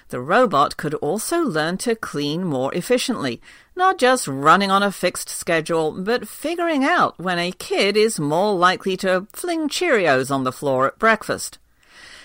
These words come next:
Investors, though, didn't buy it. So, next came Tidy,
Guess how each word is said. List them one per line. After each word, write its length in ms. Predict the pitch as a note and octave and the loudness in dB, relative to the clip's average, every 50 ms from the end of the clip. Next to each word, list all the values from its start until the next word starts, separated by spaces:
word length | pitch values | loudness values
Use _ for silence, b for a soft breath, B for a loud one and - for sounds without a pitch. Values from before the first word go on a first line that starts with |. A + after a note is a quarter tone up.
| B B A#3+ | B B 2
Investors, 800 | B3 A#3+ A#3+ A3+ D4+ F4 E4 - - - F4+ F4 E4+ D4+ - | 2 4 4 6 6 4 4 2 -2 -2 0 0 0 -2 -2
though, 460 | - G#3+ G#3 G#3+ G#3+ G#3+ G#3+ G#3+ A3 - _ _ _ | 0 2 2 4 4 4 2 2 0 -2 _ _ _
didn't 280 | - - - C4+ B3+ G3 | -4 -2 0 0 0 2
buy 200 | - F3 D#3 - | 2 2 2 2
it. 200 | C#2+ - - - - _ _ _ - - | -2 -6 -10 -14 -20 _ _ _ -18 -14
So, 520 | - - - F#3+ D#3 C3+ D#3 A3 C4+ C#4 - _ _ | -10 -4 0 2 4 4 4 2 0 -2 -6 _ _
next 500 | - C#3 C#3 D3+ F#3 F#3+ - - - - | -4 0 0 0 0 -2 -4 -10 -12 -12
came 440 | - - D#3 B2+ B2 C#3 D#3+ F3+ F3+ _ _ _ - | -8 -6 -4 -4 -4 -4 -6 -10 -14 _ _ _ -8
Tidy, 500 | - - E4+ D#4+ C#4 A3 E3 B2 - | -2 0 2 2 2 0 -2 -4 -8